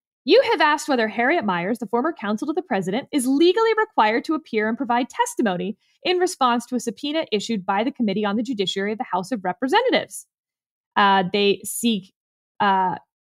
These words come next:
testimony about matters arising during her tenure as counsel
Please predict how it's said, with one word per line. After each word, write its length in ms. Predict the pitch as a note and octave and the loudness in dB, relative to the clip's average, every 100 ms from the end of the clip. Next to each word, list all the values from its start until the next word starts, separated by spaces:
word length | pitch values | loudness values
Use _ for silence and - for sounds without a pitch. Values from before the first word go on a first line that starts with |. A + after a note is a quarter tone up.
| _ _ - | _ _ -4
testimony 460 | A#3+ - A#3 A3+ A3+ | -4 0 2 4 4
about 220 | G#3+ F#3+ | 4 4
matters 320 | G#3 A3 A3 | 2 4 2
arising 480 | A3 F#3+ G3 A#3 C4+ | 2 2 2 2 0
during 260 | A#3 A#3 A3 | 0 0 0
her 100 | F#3+ | -2
tenure 480 | - E4+ F#4+ F#4 | -2 0 2 0
as 100 | E4 | 0
counsel 640 | - E4 D#4+ E4 D4+ D4 | -2 -2 -2 -2 -2 -2